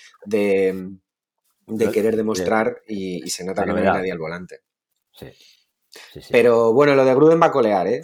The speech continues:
Speaker 1: Es, es, es todo un poco raro. El, el hijo de Gruden, que es el, el entrenador de, de, pues, de, el physical trainer, sigue todavía allí, que es una cosa un poco como rara e incómoda.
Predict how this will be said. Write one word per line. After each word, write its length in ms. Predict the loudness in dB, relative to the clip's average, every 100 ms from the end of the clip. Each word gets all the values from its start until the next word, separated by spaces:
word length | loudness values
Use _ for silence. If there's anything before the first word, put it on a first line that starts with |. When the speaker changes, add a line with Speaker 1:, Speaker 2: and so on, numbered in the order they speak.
| -6
Speaker 1:
Es, 220 | -6 -6
es, 220 | -10 -8 -6
es 420 | -6 -6 -14 _
todo 160 | -2 0
un 80 | -2
poco 220 | -2 2
raro. 400 | 4 6 6 4
El, 260 | 2 0 -4
el 120 | -6
hijo 200 | -4 -2
de 80 | 0
Gruden, 540 | 0 0 0 -2 -6
que 100 | -6
es 160 | -6 -4
el, 440 | -2 -2 -2 -4 -6
el 80 |
entrenador 440 | -8 -4 -2 -2 0
de, 600 | 0 0 0 0 -2 -8 _
de, 280 | -10 -10 -10
pues, 160 | -16 -12
de, 180 | -14 -14 _ -20
el 180 | -20 -20
physical 480 | -12 -10 -6 -6 -4
trainer, 440 | -4 -4 -4 -6 -14 -20 -16
sigue 300 | -8 -4 -2
todavía 340 | 0 0 0
allí, 360 | 0 -2 -4 -6
que 100 | -14
es 100 | -16
una 100 | -12
cosa 180 | -10 -10
un 60 | -12
poco 220 | -14 -12
como 300 | -10 -10 -10
rara 280 | -6 -6 -6
e 40 |
incómoda. 600 | -8 -6 -2 0 0 -2